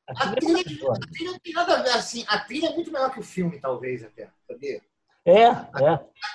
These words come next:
Speaker 2: é
Speaker 1: é.
Speaker 2: melhor que o filme, nesse caso, entendeu? O filme é esquecível. Apesar do Howard Hawks ser um gênio, apesar do John Wayne ser um porra, um ícone, mas o filme é, é, o filme é o John Wayne fazendo o John Wayne na África, né? Então,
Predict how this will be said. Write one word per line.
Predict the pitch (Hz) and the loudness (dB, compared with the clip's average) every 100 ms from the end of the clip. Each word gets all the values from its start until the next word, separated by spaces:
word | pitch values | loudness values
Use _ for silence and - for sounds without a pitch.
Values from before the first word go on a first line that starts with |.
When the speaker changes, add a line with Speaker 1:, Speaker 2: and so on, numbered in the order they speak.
| - | -4
Speaker 2:
é | 139 | -2
Speaker 1:
é. | 123 | 0
Speaker 2:
melhor | 339 285 - | 0 -2 -4
que | 214 | -8
o | - _ | -20 _
filme, | 170 123 _ _ _ 123 131 | -20 -20 _ _ _ _ -8
nesse | 160 175 - - | -2 -2 -4 -6
caso, | 131 123 120 117 | -4 -4 -8 -16
entendeu? | - 131 143 143 | -12 -8 -6 -6
O | |
filme | - - 330 | -6 -2 0
é | |
esquecível. | 339 - 339 - 214 190 139 - _ _ - | 0 0 -2 -2 -4 -4 -4 -8 _ _ 4
Apesar | 220 190 226 311 | 6 6 4 4
do | 311 | 2
Howard | 220 233 208 185 | 0 2 4 4
Hawks | 180 180 | 2 -2
ser | - | -6
um | 180 | -2
gênio, | 165 156 196 240 240 | -2 -2 -4 -6 -10
apesar | 220 202 175 196 | -8 -6 -2 -2
do | 190 185 | -4 -6
John | 170 180 170 | -4 -2 -2
Wayne | 170 170 | -4 -6
ser | 170 | -8
um | 165 - - _ _ _ _ _ _ - | -10 -14 -20 _ _ _ _ _ _ -4
porra, | 170 160 | -2 -2
um | 160 | 0
ícone, | 190 214 233 240 240 | 2 2 -4 -4 -4
mas | 220 214 196 | -2 -2 -2
o | |
filme | 175 - 262 285 | -8 -10 -8 -4
é, | 285 277 254 | -4 -2 -4
é, | 202 214 285 277 | -6 -6 -4 -4
o | |
filme | 269 339 359 | -4 -4 2
é | 370 | 0
o | |
John | 294 302 | 0 0
Wayne | 277 285 320 | 0 0 -2
fazendo | 277 247 269 | -2 -2 -2
o | 254 | -4
John | 254 247 | -4 -4
Wayne | 220 233 262 | -4 -6 -6
na | 269 190 | -2 -2
África, | 165 - 139 117 | -2 -6 -18 -18
né? | 117 127 _ - | -20 -20 _ -16
Então, | 226 | -14